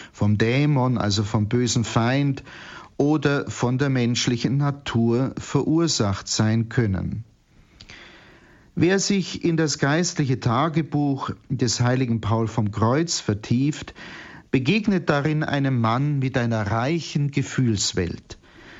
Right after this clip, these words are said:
Nicht umsonst wird das Temperament des späteren Ordensgründers von seinem ersten Biografen,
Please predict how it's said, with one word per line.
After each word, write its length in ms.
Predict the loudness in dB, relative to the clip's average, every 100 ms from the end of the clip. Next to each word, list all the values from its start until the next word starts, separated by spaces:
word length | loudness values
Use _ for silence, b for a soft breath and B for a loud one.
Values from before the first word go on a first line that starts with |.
| B 0
Nicht 240 | 2 2
umsonst 720 | 2 2 4 2 2 0 0
wird 200 | -2 0
das 200 | -2 0
Temperament 840 | 0 0 0 0 2 2 0 0 -2
des 100 | -2
späteren 560 | 0 0 0 0 0
Ordensgründers 1040 | 2 0 0 -2 0 0 2 2 2 0 -6 B B B B B
von 180 | -2 0
seinem 300 | 2 2 2
ersten 460 | 2 2 0 0 0
Biografen, 1080 | 2 0 0 0 2 0 -2 -2 0 0